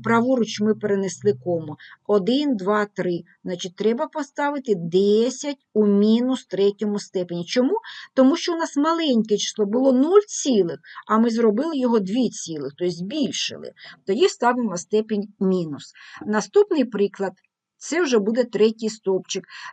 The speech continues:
Двадцять тисяч п'ятсот. Тоді нам треба поставити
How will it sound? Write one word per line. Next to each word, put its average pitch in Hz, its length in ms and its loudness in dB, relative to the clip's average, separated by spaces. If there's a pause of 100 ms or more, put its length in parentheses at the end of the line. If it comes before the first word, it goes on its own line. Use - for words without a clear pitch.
Двадцять 240 880 2 (160)
тисяч 320 680 4
п'ятсот. 214 800 -2 (480)
Тоді 226 300 4
нам 254 300 2
треба 262 320 0
поставити 254 640 -2